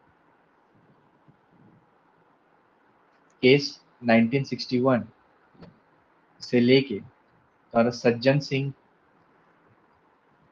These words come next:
केस नाइनटीन सिक्सटी फ़ाइव,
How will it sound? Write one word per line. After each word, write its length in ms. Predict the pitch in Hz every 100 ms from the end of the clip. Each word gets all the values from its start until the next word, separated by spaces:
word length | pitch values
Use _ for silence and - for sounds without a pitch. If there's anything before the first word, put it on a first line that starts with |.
| _ _ _ _ _ _ _ _ _ _ _ 123
केस 360 | 127 127 - 123
नाइनटीन 360 | 117 113 127 127
सिक्सटी 320 | 113 - 117
फ़ाइव, 320 | 113 101